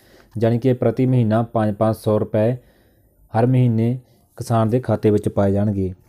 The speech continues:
ਆ ਰਹੀ ਖਬਰ ਦੇ ਮੁਤਾਬਕ ਇਹ ਸਾਲਾਨਾ ਛੇ ਹਜ਼ਾਰ ਰੁਪਏ ਉਹਨਾਂ ਪੰਜ ਏਕੜ ਤੱਕ ਦੇ ਛੋਟੇ ਤੇ ਸੀਮਿਤ ਕਿਸਾਨਾਂ ਨੂੰ ਮਿਲਣਗੇ, ਜਿਨ੍ਹਾਂ ਦੇ ਨਾਮ ਇੱਕ ਫਰਵਰੀ ਦੋ ਹਜ਼ਾਰ ਉੱਨੀ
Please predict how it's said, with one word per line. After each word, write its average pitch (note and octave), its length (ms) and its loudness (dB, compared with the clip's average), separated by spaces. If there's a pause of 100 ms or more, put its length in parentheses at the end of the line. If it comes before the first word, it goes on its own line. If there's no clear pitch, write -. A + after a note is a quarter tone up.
(320)
ਆ A#2 220 2
ਰਹੀ C#3 180 4
ਖਬਰ C3+ 320 4
ਦੇ C#3 120 4
ਮੁਤਾਬਕ B2+ 600 2
ਇਹ C3 360 4
ਸਾਲਾਨਾ B2 480 2
ਛੇ A#2+ 280 2
ਹਜ਼ਾਰ B2+ 280 6
ਰੁਪਏ A#2+ 420 2
ਉਹਨਾਂ C3 400 0
ਪੰਜ A#2+ 320 -2
ਏਕੜ A#2+ 280 -2
ਤੱਕ - 320 -4
ਦੇ B2 280 2
ਛੋਟੇ A2+ 360 0
ਤੇ C3 120 2
ਸੀਮਿਤ A#2 340 -2
ਕਿਸਾਨਾਂ A#2 400 -2
ਨੂੰ A#2+ 120 2
ਮਿਲਣਗੇ, A#2+ 480 0
ਜਿਨ੍ਹਾਂ A#2+ 360 0
ਦੇ B2 140 4
ਨਾਮ G#2+ 400 0
ਇੱਕ A#2 300 -4
ਫਰਵਰੀ G#2 540 0
ਦੋ G#2 380 2
ਹਜ਼ਾਰ A#2 220 2
ਉੱਨੀ A#2 320 0